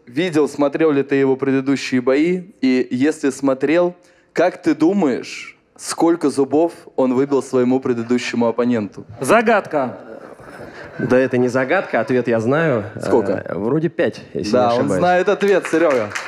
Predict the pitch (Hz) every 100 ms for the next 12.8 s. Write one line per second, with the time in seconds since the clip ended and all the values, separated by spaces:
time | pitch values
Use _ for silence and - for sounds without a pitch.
0 | - - - - 101 107 104 104 107 110
1 | - - - - - - 208 208 269 285
2 | - 226 233 214 226 233 233 226 226 220
3 | 196 226 262 254 285 277 269 262 247 -
4 | 202 202 196 185 170 175 175 202 208 190
5 | 220 190 175 180 175 170 170 190 - 247
6 | 208 160 196 208 151 - - - - -
7 | - - - 127 131 131 139 143 143 147
8 | - 135 135 143 - 117 123 127 143 104
9 | 98 95 101 101 92 - 117 113 120 127
10 | - 101 117 120 165 143 131 123 - 170
11 | - 131 123 - - - 143 147 151 151
12 | 131 117 123 127 - 120 -